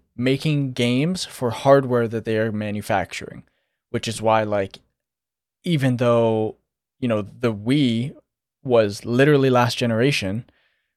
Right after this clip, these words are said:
Wii U, eh, you can argue a little bit, but, uh, they don't make games for it anymore. You can't buy games from Nintendo for the Wii anymore because they only sell games for hardware that they're currently manufacturing,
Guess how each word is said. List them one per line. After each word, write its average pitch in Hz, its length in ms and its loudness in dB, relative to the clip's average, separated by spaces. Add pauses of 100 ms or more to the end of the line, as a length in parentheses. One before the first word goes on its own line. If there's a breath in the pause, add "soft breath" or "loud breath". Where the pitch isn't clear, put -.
(120)
Wii 139 200 6
U, 123 320 2
eh, 156 420 -2
you 143 140 -2
can 123 140 0
argue 107 340 0
a - 20 -2
little 98 140 -2
bit, - 100 -12
but, 139 300 4
uh, 113 300 -4 (260)
they 151 200 2
don't 160 120 4
make 147 140 2
games 156 180 0
for 107 140 -8
it 92 60 -12
anymore. - 260 -14 (100)
You 120 140 -8
can't 123 380 -4
buy 120 200 4
games 120 300 0
from 120 220 -2
Nintendo 110 500 -2
for 120 140 -8
the 107 100 -6
Wii 101 180 -6
anymore 131 380 -12 (420)
because 135 300 -2
they 131 140 2
only 147 240 4
sell 143 240 2
games 139 340 0
for 123 220 0
hardware 123 260 2
that 117 140 -2
they're 113 80 -2
currently 117 260 -2
manufacturing, 113 720 -4